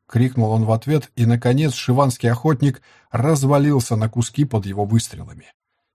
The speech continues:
Мимо его мирмидона на помощь Наталье и Стефану пронесся Алекс,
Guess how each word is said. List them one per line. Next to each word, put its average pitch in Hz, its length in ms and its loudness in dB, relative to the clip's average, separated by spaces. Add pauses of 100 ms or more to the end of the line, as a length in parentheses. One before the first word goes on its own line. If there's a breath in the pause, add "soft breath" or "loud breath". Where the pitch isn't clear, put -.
(180)
Мимо 160 360 2
его 160 260 4
мирмидона 147 680 2
на 95 160 -4
помощь 151 340 -2
Наталье 139 440 2
и 127 40 4
Стефану 139 540 0
пронесся 127 640 0
Алекс, 143 460 0